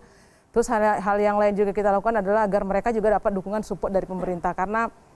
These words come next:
eh, yang tadi Pak Guntur sampaikan adalah persoalan legalitas. Yang legalitas sebetulnya wewenangnya ada di pemerintah, makanya pemerintah harus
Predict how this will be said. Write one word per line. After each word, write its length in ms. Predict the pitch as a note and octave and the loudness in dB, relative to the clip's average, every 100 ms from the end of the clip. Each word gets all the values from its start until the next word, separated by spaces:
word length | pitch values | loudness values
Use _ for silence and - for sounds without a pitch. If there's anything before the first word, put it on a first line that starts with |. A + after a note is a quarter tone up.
| _ _ _ _ - | _ _ _ _ -2
eh, 240 | G#3 G3+ | 2 2
yang 80 | G#3 | 2
tadi 160 | G3+ G3+ | 0 0
Pak 160 | G3 | 0
Guntur 240 | F#3+ G3 G3+ | 0 0 0
sampaikan 400 | G3 F#3+ G3+ G#3+ | 0 0 0 0
adalah 240 | G3 G#3 | 2 0
persoalan 400 | G3 G#3 G3 F#3+ | -2 -2 0 2
legalitas. 800 | G3 F#3+ G3 G3+ E3+ E3 - - | 2 2 2 2 -2 -4 -10 -8
Yang 320 | G3 G3 G3 | 0 0 2
legalitas 480 | G3+ F#3+ G3+ G3+ A3+ | 2 4 2 0 0
sebetulnya 320 | G#3+ G#3+ A#3+ | 0 0 2
wewenangnya 480 | A3 G3 F#3+ G#3+ A3+ | 4 2 0 -2 -2
ada 80 | F#3+ | -2
di 80 | F#3+ | -2
pemerintah, 400 | G3 G#3+ G#3 F#3 | -2 -2 -2 -4
makanya 400 | F3+ A3 A3+ F#3+ | -4 -4 -4 -4
pemerintah 480 | G3 G3 G3+ G#3+ | -2 -2 -2 -4
harus 160 | G#3+ | -4